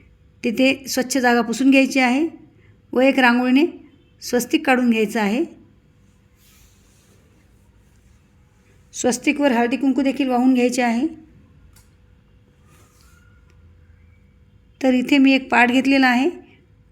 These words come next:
त्यावर असा हिरवा कपडा अंथरला आहे. पीस तुम्ही कोणताही घेतला तरी चालेल, कुठल्याही रंगाचा घेतला तरी चालेल.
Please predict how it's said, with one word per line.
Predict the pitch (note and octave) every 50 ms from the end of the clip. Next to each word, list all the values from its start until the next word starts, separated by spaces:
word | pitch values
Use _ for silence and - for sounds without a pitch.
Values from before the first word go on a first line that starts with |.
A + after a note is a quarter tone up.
| _
त्यावर | - B3 A#3 A#3 B3 B3+ B3+
असा | A#3 A#3 - A#3+
हिरवा | A#3 A#3 A#3 B3 B3+
कपडा | B3+ A#3+ G#3 - C4 B3+
अंथरला | B3 A#3 B3 B3 B3 A#3
आहे. | A3+ A3+ B3+ D#4+ - - - - - _ _ _ _ _ _ _ _ _ _ _ _ _ _ _ _ _ _ _ _ _ _ _ _ _ _ _ _ _ _ _ _ - _ _ _ _ _ _ _ -
पीस | C#4+ D4 D4 -
तुम्ही | D#4 C#4+ D4 D4
कोणताही | D4 C4+ C4 B3+ B3 D4 D#4 D4+
घेतला | D4 C#4+ C#4+ C#4 C4
तरी | C4+ C4 C4
चालेल, | A#3 B3+ A#3+ A#3+ C4 D4+ E4 D#4+ - - - _ _ _ _ _
कुठल्याही | - B3+ A#3+ - C#4 D4+ D#4
रंगाचा | D4+ D4 C4 B3+ B3 C4 B3
घेतला | A#3+ A#3+ A#3 A#3 A3+ A3+
तरी | A3+ A3+
चालेल. | G#3+ A3+ G#3+ G3+ G#3+ B3+ E4 D#4+